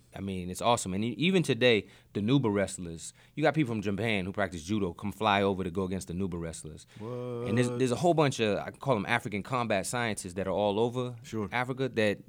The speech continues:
Speaker 1: people are not, uh, you know, not
Speaker 2: Right.
Speaker 1: acknowledging.
Speaker 2: Yeah, and it's, it's crazy you say that because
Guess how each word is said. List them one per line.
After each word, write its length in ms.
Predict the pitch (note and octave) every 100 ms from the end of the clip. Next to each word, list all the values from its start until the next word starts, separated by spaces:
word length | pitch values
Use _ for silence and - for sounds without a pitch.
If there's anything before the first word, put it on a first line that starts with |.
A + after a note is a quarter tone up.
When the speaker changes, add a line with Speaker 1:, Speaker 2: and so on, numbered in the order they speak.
| - -
Speaker 1:
people 300 | C#3+ C3+ B2+
are 40 |
not, 260 | B2 A#2+ - -
uh, 80 | F#2+ -
you 140 | C3
know, 80 | A#2
not 300 | G2+ - G#2+
Speaker 2:
Right. 60 | A2
Speaker 1:
acknowledging. 500 | A2+ A2+ G2 F2 D#2+ - - - - _ _ -
Speaker 2:
Yeah, 120 | C#3+
and 80 | C3+
it's, 120 | C#3
it's 180 | E3 -
crazy 240 | D#3 D#3
you 60 | B2+
say 100 | D3+
that 120 | D3
because 300 | G#2 B2+ G#2+